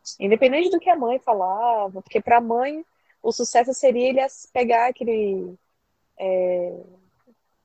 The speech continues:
aquele trabalho que ele já tava, né, que aí ia ser com carteira assinada e tudo mais. Pra ela, essa, essa seria a definição de sucesso dele. Sendo que pra ele não, pra ele aquilo não era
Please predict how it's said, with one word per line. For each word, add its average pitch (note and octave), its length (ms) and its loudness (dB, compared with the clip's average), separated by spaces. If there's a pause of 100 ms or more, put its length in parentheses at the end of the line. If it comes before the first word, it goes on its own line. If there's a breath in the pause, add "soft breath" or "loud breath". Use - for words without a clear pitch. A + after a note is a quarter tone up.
(340)
aquele G#3 280 2
trabalho G3+ 400 4
que A3+ 80 -4
ele G3+ 100 -2
já G3+ 140 0
tava, D4 400 -4
né, C4 180 -4
que C4+ 120 -10
aí G#3+ 180 -2
ia G3 100 2
ser F#3+ 180 -8
com - 100 -20
carteira F#3+ 320 -6
assinada G3 440 -8
e G#3+ 40 -14
tudo - 180 -18
mais. G3 460 -10 (460)
Pra F#3+ 200 4
ela, G#3 260 4
essa, G3+ 280 -4
essa F#3+ 220 -6
seria G3 340 -2
a F#3 60 -4
definição F#3+ 460 -10 (100)
de F#3+ 120 -10
sucesso F#3 460 -10
dele. G3 360 -8 (800)
Sendo A#3 360 2
que C4+ 120 -2
pra C4+ 240 4
ele B3+ 160 2
não, F#4 300 -4
pra G3+ 180 2
ele G3 500 0
aquilo D4 580 -6 (640)
não F#4 460 -6
era D#4+ 200 2